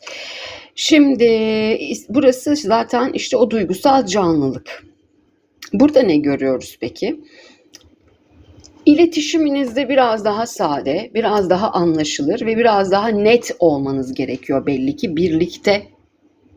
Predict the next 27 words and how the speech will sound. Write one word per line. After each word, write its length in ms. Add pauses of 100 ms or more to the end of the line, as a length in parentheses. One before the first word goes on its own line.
(120)
konuşuyoruz 680
burayı. 380
Sadece 480
tek 240
kişilik 420
değil. 260
Çünkü 260
burası 420 (320)
biz 320
alanınız. 640 (160)
Siz 440
ilişkinizde 840
nasıl 300
istikrar 600
ve 140
duygusal 540
canlılık, 600 (440)
e, 380 (1200)
istikrar 500
ile 400
duygusal 460
canlılık 420
arasında 320
nasıl 280
bir 160
denge 280
kurabilirsiniz? 1200